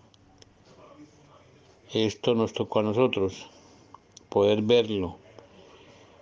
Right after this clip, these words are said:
Pero recordemos que el castigo no es para las ovejas, sino para los cabritos, para los que hacen maldad, para los que hacen todo tipo de idolatría, desconocen el poder del Eterno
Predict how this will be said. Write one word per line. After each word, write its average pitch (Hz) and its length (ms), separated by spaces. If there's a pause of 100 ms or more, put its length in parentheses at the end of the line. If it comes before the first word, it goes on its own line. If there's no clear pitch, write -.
Pero 127 240
recordemos 131 840
que 117 540
el 113 160
castigo 147 640
no 131 320
es 127 260
para 127 240
las 110 220
ovejas, 135 500
sino 110 340
para 123 200
los 117 160
cabritos, 127 880 (1400)
para 113 240
los 110 220
que 113 160
hacen 131 280
maldad, 120 500 (1300)
para 110 220
los 107 200
que - 140
hacen 127 320
todo 131 280
tipo 123 420
de 117 140
idolatría, 123 1120
desconocen 113 840
el 110 180
poder 107 320
del 110 300
Eterno 135 920